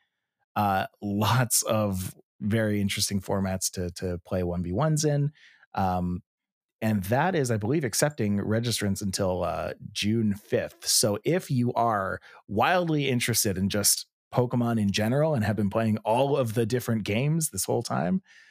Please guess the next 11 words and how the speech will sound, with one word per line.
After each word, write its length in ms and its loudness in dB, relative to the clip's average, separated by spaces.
go 160 0
and, 200 2
uh, 220 0
go 140 0
and 120 0
join 200 0
that. 240 -2
It's 120 -10
a 40 -12
fun 200 -8
time. 300 -8